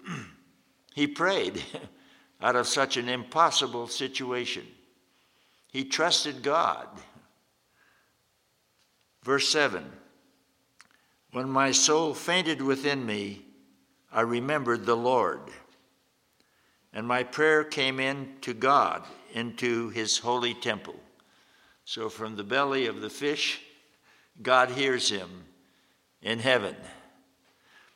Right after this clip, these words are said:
But notice what he named God.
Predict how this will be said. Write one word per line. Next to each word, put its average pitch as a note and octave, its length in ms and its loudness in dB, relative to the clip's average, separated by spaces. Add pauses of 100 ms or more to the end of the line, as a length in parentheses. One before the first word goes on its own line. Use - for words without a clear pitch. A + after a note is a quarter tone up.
But B2 160 -2
notice D3+ 600 4 (1500)
what B2+ 300 -6
he C#3+ 200 0
named C#3 460 0 (300)
God. F#2+ 380 2